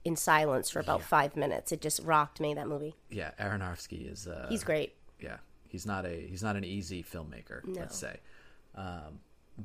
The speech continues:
Speaker 2: but this is definitely something that if you are interested in art depicting life
Speaker 1: Mm.
Speaker 2: in kind of unexpected but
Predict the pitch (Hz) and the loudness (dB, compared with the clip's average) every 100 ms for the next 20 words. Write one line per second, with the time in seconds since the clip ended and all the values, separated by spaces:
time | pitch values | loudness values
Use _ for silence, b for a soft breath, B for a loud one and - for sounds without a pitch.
0 | 107 95 - - 98 107 95 107 120 104 | -2 -2 -2 -8 -6 -4 0 0 0 -2
1 | 98 - 87 90 90 85 87 85 78 - | -2 -4 -6 -6 -6 -6 -6 -8 -8 -10
2 | 104 101 95 - - - - 117 110 110 | -8 -4 -4 -6 -14 -20 -6 0 2 2
3 | 104 104 95 87 - 95 87 - 98 90 | 2 -2 -4 -8 -6 -6 -6 -8 -8 -6
4 | 87 - - - - - - - - 87 | -8 -10 -18 -20 -20 -20 -20 -12 -4 -4
5 | - - - 92 - 104 - 98 87 82 | -4 -8 -14 -12 -8 -8 -6 -6 -6 -8
6 | 80 - 92 87 87 82 - 170 165 156 | -14 -14 -8 -4 -4 -6 -8 -4 -2 -2
7 | 78 80 - - - - - - 92 85 | -4 -8 -14 -20 -20 -20 -16 -10 -8 -8
8 | - 104 - - 92 - 90 80 - 90 | -4 -4 -2 -2 -2 -2 -4 -4 -2 -4